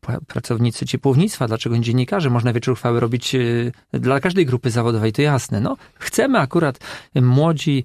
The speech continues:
tu ze wspólnoty Jednego Ducha, studenci głównie, ale też, ale nie tylko,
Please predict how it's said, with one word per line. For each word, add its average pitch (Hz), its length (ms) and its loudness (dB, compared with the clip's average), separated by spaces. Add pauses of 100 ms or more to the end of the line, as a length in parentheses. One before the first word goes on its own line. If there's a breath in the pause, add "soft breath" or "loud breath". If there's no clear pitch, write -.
(220 loud breath)
tu 139 260 2
ze 123 120 0
wspólnoty 127 360 0
Jednego 113 300 2
Ducha, 123 360 -2 (180)
studenci 127 560 0
głównie, 127 400 2 (180 loud breath)
ale 185 140 0
też, 165 140 0 (160)
ale 127 100 2
nie 117 140 2
tylko, 135 400 -2